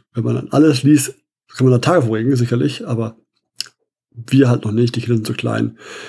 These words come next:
Ich denke, ab sechs Jahren, wie gesagt, so Grundschulalter, äh, Klasse drei und vier, das ist halt, die Kinder sind dann ungefähr acht, neun Jahre, da ist es eher was für die Kinder. Deswegen,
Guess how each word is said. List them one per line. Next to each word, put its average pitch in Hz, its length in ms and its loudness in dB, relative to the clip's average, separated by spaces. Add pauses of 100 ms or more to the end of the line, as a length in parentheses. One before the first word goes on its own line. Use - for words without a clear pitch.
(180)
Ich - 80 -14
denke, 135 280 0
ab 127 120 -2
sechs 127 240 -2
Jahren, 117 320 0
wie 117 80 -2
gesagt, 113 300 0
so 113 320 -4 (160)
Grundschulalter, 127 1120 2
äh, 117 40 -2
Klasse 120 280 0
drei 120 220 -2
und 117 100 -2
vier, 131 340 2
das 117 180 -2
ist 120 120 -4
halt, 113 120 -2
die - 200 -14
Kinder 123 220 2
sind 117 140 4
dann 123 80 2
ungefähr 113 480 -2 (180)
acht, 123 340 -4
neun 139 240 4
Jahre, 131 420 2 (500)
da 127 160 2
ist 123 160 2
es - 80 -8
eher 127 200 0
was 113 140 -6
für 123 80 -4
die 123 80 -10
Kinder. - 420 -10 (1120)
Deswegen, 127 500 -2